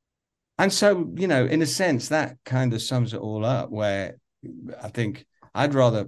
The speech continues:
you know, I'd rather, I'd rather fight with message than, than, than, than pro-, than protest with a,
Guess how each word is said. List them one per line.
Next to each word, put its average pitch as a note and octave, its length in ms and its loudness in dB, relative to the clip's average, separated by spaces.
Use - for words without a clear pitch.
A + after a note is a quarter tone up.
you A#2+ 120 -2
know, G2 240 -6
I'd A2 160 -2
rather, A#2+ 300 4
I'd A#2 200 -4
rather B2 260 2
fight B2 420 -4
with G#2 180 -8
message A#2 560 0
than, G#2+ 400 -2
than, G#2+ 300 -4
than, G#2 340 -4
than G#2+ 200 -2
pro-, B2 340 2
than A2+ 240 -4
protest B2 640 0
with G#2+ 140 -4
a, G#2 120 -4